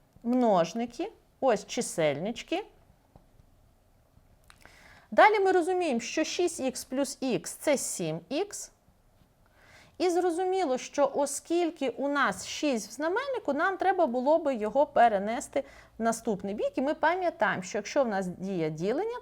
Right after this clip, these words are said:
то ми, відповідно, було в знаменнику, переносимо у чисельник. Ну і обчислюємо, пишемо, що сім ікс. І дорівнює. Так, можна було би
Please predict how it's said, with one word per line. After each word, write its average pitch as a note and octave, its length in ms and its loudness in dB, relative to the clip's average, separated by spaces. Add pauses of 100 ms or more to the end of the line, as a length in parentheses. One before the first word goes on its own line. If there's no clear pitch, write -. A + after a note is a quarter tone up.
то A3 80 -4
ми, C#4 160 -4 (500)
відповідно, G#3+ 600 -2 (180)
було F3+ 420 2
в - 40 -6
знаменнику, G#3 560 -4
переносимо G3 640 -2
у C#4 240 -4
чисельник. - 640 -6 (540)
Ну F#4+ 100 2 (180)
і F#4 120 2
обчислюємо, F3+ 840 0
пишемо, E3+ 360 -2
що - 240 -6
сім C#3+ 360 -8 (120)
ікс. - 400 -2 (560)
І F#4+ 160 4 (100)
дорівнює. F#3+ 560 0 (100)
Так, B3 300 -2 (100)
можна A#4 460 2
було C#4+ 420 4
би F4 180 2